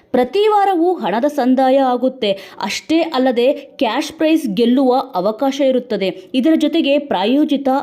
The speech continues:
ಅಂದ್ರೆ ಸ್ಪಾನ್ಸರ್ಡ್ ಕಾರ್ಯಕ್ರಮದಿಂದಲೂ ಸಾಕಷ್ಟು ದುಡ್ಡು ಬರುತ್ತದೆ ಎಂದಿದ್ದಾರೆ ನಟ. "ನಿಯಮದ ಪ್ರಕಾರ ಟಿ ಡಿ ಎಸ್ ಕಟ್ ಆಗಿ ಬರುತ್ತದೆ ಅಷ್ಟೇ. ಅದನ್ನು ಬಿಟ್ಟರೆ ಪೂರ್ಣ ಹಣ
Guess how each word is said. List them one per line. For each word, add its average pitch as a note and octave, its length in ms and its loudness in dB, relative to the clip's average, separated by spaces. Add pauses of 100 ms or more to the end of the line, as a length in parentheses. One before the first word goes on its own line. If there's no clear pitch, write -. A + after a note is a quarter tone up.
ಅಂದ್ರೆ A#3+ 160 0
ಸ್ಪಾನ್ಸರ್ಡ್ C4 640 0
ಕಾರ್ಯಕ್ರಮದಿಂದಲೂ C#4+ 960 0
ಸಾಕಷ್ಟು E4 680 -2
ದುಡ್ಡು C4+ 300 0
ಬರುತ್ತದೆ A3+ 460 -2
ಎಂದಿದ್ದಾರೆ G#3 920 0 (320)
ನಟ. G#3 240 -2 (520)
"ನಿಯಮದ F#4+ 400 2 (100)
ಪ್ರಕಾರ D#4 400 -2 (300)
ಟಿ C4+ 160 0
ಡಿ D#4+ 160 4
ಎಸ್ D#4 200 0
ಕಟ್ D#4 340 -2
ಆಗಿ C#4 340 2
ಬರುತ್ತದೆ G#3 520 0
ಅಷ್ಟೇ. - 360 -6
ಅದನ್ನು E4+ 380 2
ಬಿಟ್ಟರೆ D#4+ 420 0
ಪೂರ್ಣ F#4+ 640 0
ಹಣ C#4+ 200 0